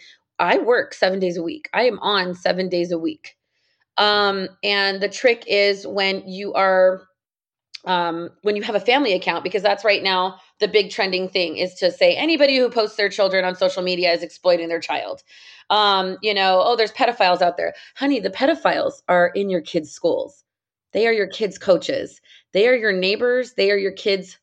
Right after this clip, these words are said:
friends' parents. Um, so I think people forget about that, but that's really kind of what's coming up a lot now. Um, and I do have to find that boundary,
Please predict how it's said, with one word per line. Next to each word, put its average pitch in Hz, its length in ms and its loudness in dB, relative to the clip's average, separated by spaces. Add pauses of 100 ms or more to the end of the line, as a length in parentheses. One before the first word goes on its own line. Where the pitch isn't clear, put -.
(200)
friends' 175 360 0
parents. - 540 -12 (460)
Um, 175 580 2 (280)
so 220 640 4 (140)
I 202 60 4
think 240 200 -2
people 214 260 -2
forget 190 200 2
about 185 240 2
that, 185 160 0
but 190 140 -2
that's 226 300 2
really 208 340 2
kind 196 320 -6
of 180 180 -4
what's 180 320 0
coming 190 380 -4
up 190 180 -2
a 196 40 2
lot 175 300 0
now. 185 440 0 (420)
Um, 202 480 0 (160)
and 214 160 2
I 247 120 0
do 214 280 0
have 202 180 0
to 202 100 -2
find 180 340 -2
that 175 180 0
boundary, 175 520 -2